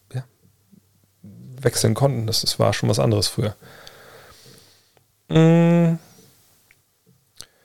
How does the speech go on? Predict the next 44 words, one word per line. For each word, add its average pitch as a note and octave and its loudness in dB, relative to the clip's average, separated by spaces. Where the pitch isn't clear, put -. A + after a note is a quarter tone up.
Wie - 0
attraktiv D3+ 2
ist - 0
der C#3 4
Job D3+ 2
des C3+ 2
Nationaltrainers B2 2
für - 0
die A2 0
Top-Coaches? A2 0
Reißen A#2+ 0
sich A#2 0
drum A#2+ 2
und A#2 4
dann A2 4
müssen A2 2
die G#2 4
überredet G#2+ 2
werden. G#2+ 2
Kerr - 0
hat G#2 0
ja - 2
eigentlich G#2+ 0
Besseres - -2
tun G#2+ -2
in G#2+ -2
Off-Season. A#2+ -4
Ich - -16
glaube, F#3 4
dass G#2 0
es - 0
schon A2+ 2
relativ G#2 0
attraktiv - 0
ist. - -2
Ähm, - -10
zum - -10
einen, G1+ -6
weil G#2+ -12
es - -6
natürlich A2+ -4
ein A2 -8
Prestige-Job - 0
ist. - -2